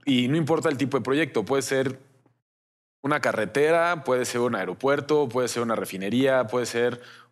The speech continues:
un tren, puede ser lo que sea, va a tener un impacto. Y, y creo que la responsabilidad de quien quiere implementar ese proyecto es, uno, reconocer que va a haber esos impactos y, dos, dar a conocer cómo va a mitigar esos impactos.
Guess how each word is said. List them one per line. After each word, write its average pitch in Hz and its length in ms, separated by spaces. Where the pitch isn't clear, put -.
un 127 180
tren, 135 440
puede 135 140
ser 131 120
lo 131 140
que 104 80
sea, 143 240
va 135 120
a 120 40
tener 131 200
un 127 120
impacto. 95 400
Y, 165 380
y 160 460
creo 165 160
que 185 100
la 170 140
responsabilidad 127 960
de 160 180
quien 110 200
quiere 139 200
implementar 110 680
ese 147 220
proyecto 131 500
es, 104 140
uno, 156 240
reconocer 120 540
que 139 80
va 131 60
a - 20
haber 127 160
esos 120 180
impactos 131 480
y, 110 80
dos, 107 380
dar 104 160
a 113 80
conocer 104 560
cómo 135 320
va 110 160
a 113 40
mitigar 113 460
esos 98 220
impactos. - 500